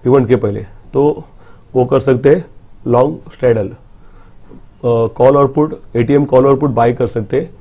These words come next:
एक सा-, एक बाजू में मैंने कि ऊपर या नीचे मार्केट जाएगा तो कॉल या पुट में उनको बड़ा प्रॉफिट हो सकता है,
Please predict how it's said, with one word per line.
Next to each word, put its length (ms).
एक 120
सा-, 300
एक 180
बाजू 240
में 100
मैंने 180
कि 80
ऊपर 280
या 80
नीचे 240
मार्केट 340
जाएगा 420
तो 80
कॉल 260
या 100
पुट 240
में 100
उनको 320
बड़ा 200
प्रॉफिट 300
हो 100
सकता 300
है, 140